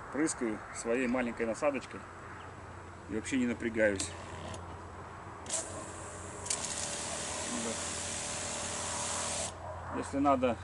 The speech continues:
а, я щас очень часто прыскаю розы, примерно их там раз в две недели, наверное. Вот. Вот у меня стоит вот такая, на работе я прыскаю. Вот такая вот насадочка стоит.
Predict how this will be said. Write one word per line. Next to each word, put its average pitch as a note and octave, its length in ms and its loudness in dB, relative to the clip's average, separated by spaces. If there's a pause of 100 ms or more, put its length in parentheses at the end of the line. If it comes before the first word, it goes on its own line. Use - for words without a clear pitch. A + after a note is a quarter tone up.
а, B2+ 180 2
я C#3+ 180 10
щас - 220 4
очень C3 200 0
часто C#3 280 8
прыскаю C#3 420 4
розы, C3+ 340 6 (1160)
примерно A2 480 0
их A#2 140 -4
там A2 160 -4 (160)
раз A2+ 140 4
в - 60 -8
две A2+ 120 0
недели, A2+ 320 0
наверное. G#2 340 -2 (1000)
Вот. A2+ 180 4 (220)
Вот D3+ 120 -4
у E3+ 40 0
меня F3 160 4
стоит D#3+ 220 6
вот C3 120 -2
такая, B2+ 380 10 (880)
на A#2 140 2
работе A2+ 300 2
я G#2 80 -6
прыскаю. - 340 -8 (720)
Вот B2+ 120 0
такая C#3 240 8
вот B2 100 4
насадочка D3+ 460 2
стоит. C3+ 360 2